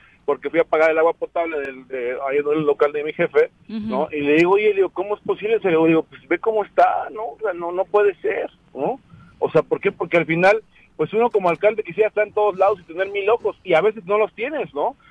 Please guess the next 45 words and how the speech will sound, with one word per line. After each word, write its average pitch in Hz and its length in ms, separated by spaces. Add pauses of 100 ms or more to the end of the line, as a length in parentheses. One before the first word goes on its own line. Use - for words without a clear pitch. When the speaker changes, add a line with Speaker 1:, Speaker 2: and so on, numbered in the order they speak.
(160)
Speaker 1:
Pero 156 200
cuando 156 280
los 151 160
tienes, 180 300
pues 170 140
tienes 202 180
que 175 80
poner 156 300
orden, 202 300
porque 143 260
si 139 160
no, 147 180 (160)
no, 151 320
no 156 220
cambian 170 340
las 123 140
cosas. 220 400 (320)
Ayer 180 300
mismo 226 260
me 180 100
fui 190 120
al 208 80
panteón, 214 400
por 214 120
ejemplo, 240 260
todavía 240 220
falta 233 460 (400)
un 202 180
mes, 240 220 (200)
mes 202 220
y 233 80
medio, 233 300
dos 208 140
meses 233 340
pa-, 156 360
para 156 200
Día 185 140
de 214 100
Muertos, 196 420 (420)
pero 156 420
ya 180 160
por - 180
la 190 60
experiencia 190 460
vivida, 233 480